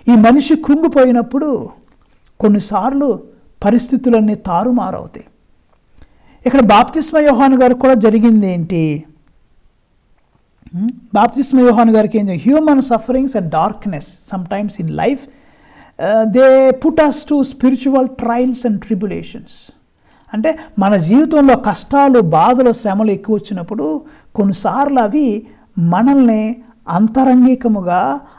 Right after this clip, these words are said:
ఆధ్యాత్మికంగా ఒకలాంటి అంధకారంలోకి నెట్టేస్తే, కొన్ని శ్రమలలోకి ను-,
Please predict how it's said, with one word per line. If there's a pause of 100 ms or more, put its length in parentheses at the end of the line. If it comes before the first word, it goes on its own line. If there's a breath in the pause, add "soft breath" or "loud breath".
(120)
ఆధ్యాత్మికంగా (240 loud breath)
ఒకలాంటి
అంధకారంలోకి
నెట్టేస్తే, (240 soft breath)
కొన్ని
శ్రమలలోకి
ను-,